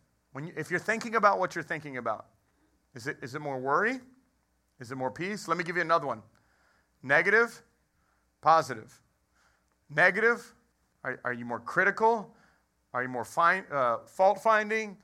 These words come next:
discontent, always complaining, grumbling? It's amazing when you start listening to the things that are coming out of your mouth and you actually start thinking about what you're thinking about and you think about what you're saying,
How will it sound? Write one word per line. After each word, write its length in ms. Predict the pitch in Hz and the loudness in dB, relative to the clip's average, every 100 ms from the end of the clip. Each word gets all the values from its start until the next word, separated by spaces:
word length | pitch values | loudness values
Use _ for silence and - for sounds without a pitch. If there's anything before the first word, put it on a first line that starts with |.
| _ _ _ _ _ _ _ | _ _ _ _ _ _ _
discontent, 960 | 127 131 - 120 - 214 226 226 - - _ _ _ _ _ _ | -12 -12 -10 -12 0 4 4 2 -10 -18 _ _ _ _ _ _
always 240 | 135 135 127 | -4 -4 -4
complaining, 800 | 190 - - 208 220 226 214 190 - _ _ _ _ 117 | -12 -8 -2 0 0 -4 -6 -10 -16 _ _ _ _ -8
grumbling? 720 | 110 208 208 220 226 220 202 - _ _ _ _ _ _ - | 6 6 6 4 2 0 -6 -14 _ _ _ _ _ _ -4
It's 160 | 196 | 0
amazing 440 | 262 269 285 240 233 | 4 4 4 0 -2
when 140 | 208 | -4
you 100 | 202 | -4
start 420 | 190 - 214 208 | -6 2 6 6
listening 440 | 165 170 165 190 180 | 4 -2 -2 -8 -8
to 100 | 170 | -6
the 100 | 147 | -6
things 260 | 175 160 | -4 -6
that 100 | 147 | -6
are 40 | 135 | -6
coming 300 | 156 147 139 | -6 -4 -2
out 100 | 135 | -2
of 60 | |
your 100 | 123 | -2
mouth 340 | 120 131 127 - | 0 4 4 0
and 100 | 120 | -4
you 60 | |
actually 280 | 127 139 156 | -4 -2 -6
start 300 | 139 147 127 | -4 0 0
thinking 380 | - 139 135 135 | -2 -12 -10 -8
about 240 | 131 131 | -2 -2
what 180 | 131 127 | -4 -8
you're 80 | 127 | -8
thinking 340 | 120 127 143 | -10 -14 -10
about 260 | 147 160 165 | -4 -2 -2
and 100 | 127 | -6
you 60 | 117 | -12
think 280 | 127 127 | -10 -10
about 240 | 123 127 - | -2 0 0
what 160 | 120 | -6
you're 100 | 117 | -12
saying, 500 | 113 - 127 143 175 | -12 -8 -6 -6 -10